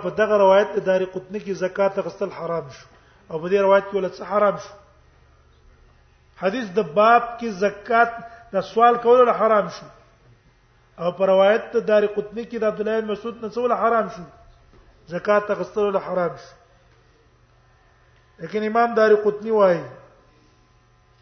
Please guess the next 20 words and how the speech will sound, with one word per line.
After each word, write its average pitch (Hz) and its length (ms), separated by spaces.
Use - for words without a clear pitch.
چې 165 60
په 170 80
دې 208 220
کې 214 140
دوه 214 120
راویان 202 540
دي، 165 460
یو 170 220
بکر 202 460
ابن 196 260
خنیس 196 360
دی، 147 160
بکر 202 280
ابن 180 220
خنیس، 185 420
او 170 180
دویم 214 280
دی 220 120
ابو 185 280
شیبه. 196 640